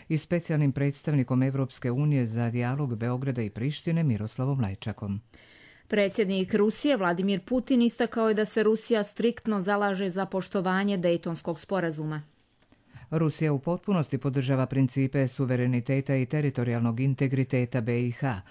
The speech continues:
Speaker 1: jednakost tri državotvorna naroda i dva entiteta sa širokim ustavnim ovlašćenjima,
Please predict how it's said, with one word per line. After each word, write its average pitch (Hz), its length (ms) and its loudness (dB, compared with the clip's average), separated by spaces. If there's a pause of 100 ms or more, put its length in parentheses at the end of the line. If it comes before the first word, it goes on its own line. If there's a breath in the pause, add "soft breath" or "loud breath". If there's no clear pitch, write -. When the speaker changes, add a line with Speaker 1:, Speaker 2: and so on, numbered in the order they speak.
(260 loud breath)
Speaker 1:
jednakost 147 680 0
tri 151 300 0
državotvorna 117 720 -2
naroda 151 460 -2
i 123 160 0
dva 123 200 -2
entiteta 151 640 -2
sa 139 280 -2
širokim 120 520 0
ustavnim 117 540 0
ovlašćenjima, 127 760 2